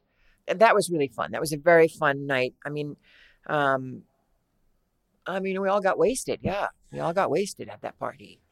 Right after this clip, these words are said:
And, and, but, but it was so fun to sort of, and, you know, that's another thing. Mike,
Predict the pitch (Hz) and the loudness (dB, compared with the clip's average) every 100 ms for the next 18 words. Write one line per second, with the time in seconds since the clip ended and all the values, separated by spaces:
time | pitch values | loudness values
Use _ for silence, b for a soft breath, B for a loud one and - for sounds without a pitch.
0 | - 147 135 127 - - 156 156 202 202 | -14 -10 -10 -12 -14 -4 -2 2 2 6
1 | 262 277 - 339 349 - 311 302 240 240 | 4 4 2 2 2 0 2 2 0 -2
2 | 220 220 B B B 320 359 370 415 - | -2 -2 B B B 2 4 2 -2 -2
3 | 311 311 311 185 175 262 339 | 2 2 2 -2 -4 -4 -4